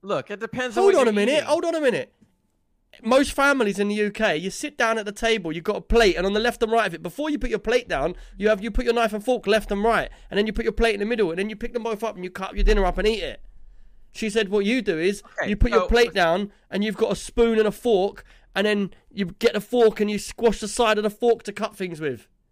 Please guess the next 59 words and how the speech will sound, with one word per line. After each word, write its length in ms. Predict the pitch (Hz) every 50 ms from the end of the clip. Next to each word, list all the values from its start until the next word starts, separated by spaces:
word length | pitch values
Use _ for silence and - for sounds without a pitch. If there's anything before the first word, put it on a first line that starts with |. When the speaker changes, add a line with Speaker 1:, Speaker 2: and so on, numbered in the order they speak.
| _ _ _ _ _ _ _ _ _ _ _ _ _ _
Speaker 1:
No, 280 | 170 185 180 175 175 165
no, 140 | 156 151 147
no. 180 | 139 127 131
Okay, 200 | 147 - - 139
let's 200 | 143 165 170 -
back 220 | - 185 180 - 190
up 100 | - -
a 60 | 139
second 340 | - - 123 - - 107 104
since 240 | - 135 127 - -
we're 100 | 117 117
on 200 | 117 120 120 110
this. 180 | 98 101 -
This 160 | - 160 151 -
is 60 | 139
the 100 | 131 113
bollocks 400 | 113 123 117 107 101 98 - _
part, 240 | - 110 90 82 _ _
everybody. 360 | - 95 92 90 98 90 92
Just 120 | 95 101 -
wanted 220 | 117 110 101 98
to 40 | 98
know 120 | 101 98
that. 120 | 95 87 82
Speaker 2:
This 160 | 139 127 -
is 120 | 165 156
the 60 | 156 160
fact 240 | - 180 - 143
we 60 | 190 175
Speaker 1:
So 80 | 160
Speaker 2:
all 60 | 160
need 140 | 151 151 139 -
to 100 | 156 160
know. 260 | 165 156 131 107 107 -
Speaker 1:
<laughs> 60 | - _ 220 190 - _ _ _ _ - - - _ - 190 _ _ - 196 - - 269 220 _ _ - - - - 190 - _ _
No, 220 | - 185 165 151 -
well, 80 | 175
I 120 | 185 190 214
remember 280 | 247 247 240 220 220
when 120 | 208 190 175
I 80 | 170 180
was 100 | 190 214
a 40 | 214
kid 340 | - - 233 202 165 143 131
and 80 | 131
my 140 | 131 139 151
mom 260 | 156 160 160 160 156
had 140 | 170 160 151
me 80 | 151 147
set 240 | - - 160 -
the 40 | _ 147
table, 360 | - 208 208 196 151 120 107
right? 280 | 107 113 123 147 151
I 100 | 131 135
had 140 | 139 143 139 139
to 60 | 143
put 140 | - 175 175
a 60 | 170
fork 480 | _ - 160 147 139 135 135 - _